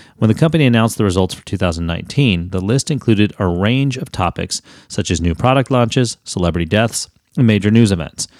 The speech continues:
Topping the list was Disney Plus, followed by Cameron Boyce, Nipsey Hussine, Hurricane Dorian, and Antonio Brown to round out the top five.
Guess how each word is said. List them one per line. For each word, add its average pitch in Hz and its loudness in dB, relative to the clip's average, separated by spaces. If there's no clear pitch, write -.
Topping 160 0
the 147 2
list 98 0
was 85 -2
Disney 90 2
Plus, 104 -2
followed 92 -2
by 85 -2
Cameron 92 -2
Boyce, 92 -2
Nipsey 104 -2
Hussine, 104 0
Hurricane 107 0
Dorian, 92 0
and 110 -2
Antonio 92 0
Brown 104 0
to - -8
round 87 0
out 85 -4
the - -20
top - -8
five. 98 -4